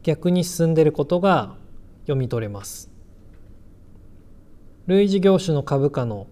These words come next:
月次推移は下落傾向にございます。一方で、ビーシーディーの要因はどうでしょうか。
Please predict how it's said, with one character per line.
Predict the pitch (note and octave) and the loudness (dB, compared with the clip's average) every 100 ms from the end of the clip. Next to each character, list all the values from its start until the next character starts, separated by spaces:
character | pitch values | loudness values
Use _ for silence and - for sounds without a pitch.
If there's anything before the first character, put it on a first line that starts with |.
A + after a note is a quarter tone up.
| - - - - - - - | -20 -20 -20 -20 -20 -20 -2
月 | D3+ D3+ D#3+ | 0 0 0
次 | D#3 | -2
推 | D#3 D#3+ C#3 | 0 0 0
移 | |
は | C#3 F#3 F#3 F#3 - - - - | 2 2 2 -2 -14 -18 -14 -4
下 | D3+ | 0
落 | E3 D#3+ - - | 2 0 -6 -6
傾 | E3 D3 | -2 -2
向 | - C#3 | -2 -2
に | D#3+ F3+ | 0 0
ご | C3+ | -2
ざ | A#2+ | -4
い | G#2 | -8
ま | G2 - | -10 -14
す。 | - - - - - - - - - - - - - - - - - - - - - - - - - - | -16 -16 -20 -20 -20 -20 -20 -20 -20 -20 -20 -20 -20 -20 -20 -20 -20 -20 -20 -20 -20 -20 -20 -20 -20 -6
一 | F3+ F3 | -6 -2
方 | A3 G3+ | 4 4
で、 | C3+ B2 G#2 - - - E3+ | 4 0 -2 -12 -20 -8 -2
ビ | G3+ A3+ | 0 0
ー | |
シ | G#3 A3+ | 2 2
ー | G#3 | 2
デ | A3 | 2
ィ | |
ー | F#3 | 2
の | C3 | 2
要 | B2+ C3 | 0 0
因 | C3 C3+ | 0 -2
は | C3 | 0
ど | C#3+ | 0
う | C3 | 0
で | A2+ | -4
し | A2+ | -8
ょ | |
う | G#2 | -10
か。 | - G2 | -12 -16